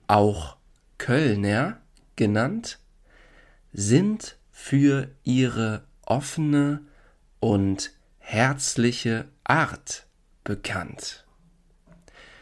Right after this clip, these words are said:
Man spürt die Lebensfreude in den Straßen, besonders während der berühmten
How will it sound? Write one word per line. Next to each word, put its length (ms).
Man 640
spürt 960
die 460
Lebensfreude 1200
in 440
den 600
Straßen, 1000
besonders 1040
während 1000
der 480
berühmten 1200